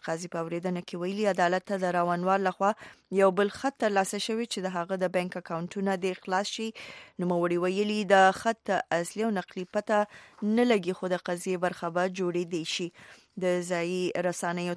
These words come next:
تر مخه پولیس افسر عدالت ته ویلي راونوار په سند صوبه کې نشته او مشر قاضي بیا ویلي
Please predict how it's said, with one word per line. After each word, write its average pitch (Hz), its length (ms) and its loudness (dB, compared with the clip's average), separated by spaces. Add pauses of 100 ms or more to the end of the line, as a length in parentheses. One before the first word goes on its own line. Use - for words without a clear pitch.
تر 180 160 -4
مخه 175 260 -6
پولیس 175 280 -8
افسر 185 340 -4
عدالت 175 340 0
ته 185 140 -4
ویلي 196 280 -2 (600)
راونوار 220 580 10
په 202 240 2
سند 208 320 0
صوبه 185 300 -2
کې 180 200 -4
نشته 214 380 -2
او - 20 0 (120)
مشر 190 280 -6
قاضي 180 360 -4
بیا 247 200 4
ویلي 202 320 -2